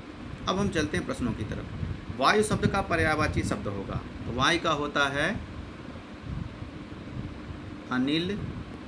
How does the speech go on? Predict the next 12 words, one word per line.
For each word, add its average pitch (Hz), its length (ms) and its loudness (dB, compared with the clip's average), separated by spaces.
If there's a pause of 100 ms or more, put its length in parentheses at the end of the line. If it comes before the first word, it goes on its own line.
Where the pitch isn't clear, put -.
(2250)
समीर, 123 840 4 (1400)
हमने 147 180 2
दो 127 120 2
लिख 110 140 0
दिए। 101 240 -4 (840)
आदमी 160 360 6
शब्द 180 280 2
का 180 140 4
तत्सम - 600 0
रूप 117 180 0
होगा 107 320 0 (300)
आदमी, 127 420 2